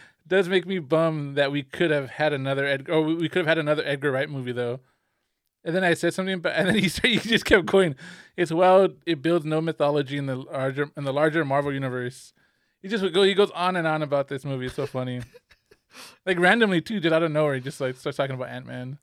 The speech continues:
Speaker 2: Yeah, I was, got stoned. I watched Ant-Man, dog. Right? It happens. <sighs> That's 'cause I got into my barbecue, dude. I was like, "Oh, this shit is fire, dude." And I got stoned because it look, that food looks so good. I was like, "Yeah."
Speaker 1: <laughs> What you make?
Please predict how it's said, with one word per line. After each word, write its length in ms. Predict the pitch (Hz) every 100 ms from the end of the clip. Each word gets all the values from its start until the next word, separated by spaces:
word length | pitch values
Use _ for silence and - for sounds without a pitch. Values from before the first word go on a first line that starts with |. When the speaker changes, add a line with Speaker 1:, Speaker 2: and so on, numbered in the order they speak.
| _ -
Speaker 2:
Yeah, 140 | 185
I 40 | 160
was, 100 | 139
got 160 | 160
stoned. 260 | 185 190 226
I 60 | 170
watched 240 | 196 147
Ant-Man, 260 | 180 143 107
dog. 160 | 104
Right? 180 | 120 160
It 40 |
happens. 500 | 143 190 98 - - _
<sighs> 1800 | _ _ _ _ _ _ _ _ _ _ _ _ _ _ _ - - 160
That's 140 | 156
'cause 160 | - 165
I 60 | 139
got 180 | 139
into 180 | 147 170
my 120 | 143
barbecue, 480 | 113 143 175 135 127
dude. 160 | 120 127
I 80 | 123
was 100 | 117
like, 140 | 104
"Oh, 180 | 131 120
this 120 | 113
shit 140 | - 120
is 120 | 107
fire, 380 | _ - 127 113
dude." 120 | 107
And 80 | 110
I 60 | 107
got 180 | 101 -
stoned 300 | - 117 110
because 200 | 113 110
it 80 |
look, 140 | 107 -
that 140 | 110
food 140 | - 123
looks 160 | 117
so 120 | - 110
good. 240 | 117 117
I 40 |
was 120 | 95 _ _ -
like, 80 | 906 - 807 - - 208 - -
"Yeah." 60 | 226
Speaker 1:
<laughs> 100 | 143
What 160 | 160 165
you 80 |
make? 320 | 160 185 -